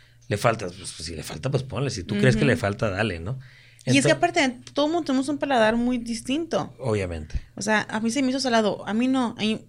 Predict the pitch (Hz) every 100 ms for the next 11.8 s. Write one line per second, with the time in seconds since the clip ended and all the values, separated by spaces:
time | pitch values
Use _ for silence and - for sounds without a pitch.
0 | - - 185 190 214 208 196 190 208 185
1 | 220 220 196 202 208 202 190 - 214 196
2 | 190 196 - - - 110 123 117 120 120
3 | 117 - 135 131 127 131 123 120 156 151
4 | 131 104 98 98 95 90 87 85 117 131
5 | - - - - _ - 156 147 139 143
6 | 139 - - _ _ _ _ _ - 156
7 | 151 156 160 151 170 151 135 120 110 113
8 | 107 110 104 110 104 127 123 113 104 104
9 | 92 95 101 110 107 117 104 98 92 113
10 | 107 135 131 110 98 92 98 92 98 104
11 | 87 82 87 - 95 87 78